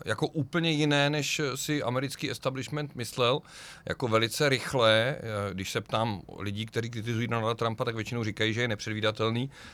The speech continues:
Mně to až tak nepředvídatelné nepřijde. Eh, přijde mi, že to je spíš razantní, eh, že to je ultra pragmatické, někdy až cynické,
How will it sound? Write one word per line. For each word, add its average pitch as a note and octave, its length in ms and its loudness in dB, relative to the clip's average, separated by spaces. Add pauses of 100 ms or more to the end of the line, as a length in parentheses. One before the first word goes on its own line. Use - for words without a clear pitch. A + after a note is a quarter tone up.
(120)
Mně F#2+ 140 2
to - 140 -2
až G#2 120 0
tak - 120 -2
nepředvídatelné A#2 540 0
nepřijde. G#2+ 640 2 (220)
Eh, F2 40 -4
přijde G#2+ 240 -4
mi, A2 100 2
že G#2 60 0
to G#2+ 100 -4
je A2 60 2
spíš C3+ 200 -4
razantní, B2 720 2 (640)
eh, F2 40 0
že G2+ 100 -2
to - 140 -4
je C#3 120 2 (240)
ultra D3 640 6 (180)
pragmatické, B2 880 4
někdy G2+ 260 -2
až G#2 140 -2
cynické, G#2+ 920 0